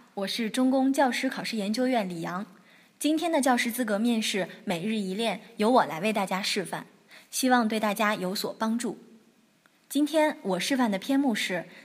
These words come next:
《自己的花是让别人看的》。同学们好，上课，请坐。世界上美丽的景物有很多，而鲜花绝对是其中一个。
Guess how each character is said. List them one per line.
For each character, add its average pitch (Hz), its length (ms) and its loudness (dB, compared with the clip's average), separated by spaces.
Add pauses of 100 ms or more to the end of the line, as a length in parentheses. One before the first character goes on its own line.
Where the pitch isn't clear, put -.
《自 302 200 0
己 175 100 -4
的 165 100 -6
花 247 460 0
是 - 160 -2
让 196 240 0
别 170 240 -2
人 180 220 0
看 165 260 -6
的》。 160 80 -6 (2750)
同 277 120 2
学 359 120 4
们 381 100 6
好， - 400 0
上 220 220 0
课， 220 260 2 (260)
请 - 160 -8
坐。 - 400 -2 (380)
世 - 240 0
界 349 100 6
上 311 200 6
美 190 180 4
丽 262 140 2
的 254 100 4
景 190 260 0
物 220 360 0
有 214 160 2
很 196 260 -4 (140)
多， 311 420 0 (220)
而 208 100 2
鲜 320 320 0
花 359 160 8 (180)
绝 185 200 -2
对 196 120 0
是 202 120 -4
其 190 200 -4
中 208 200 0
一 175 120 -4
个。 233 300 -2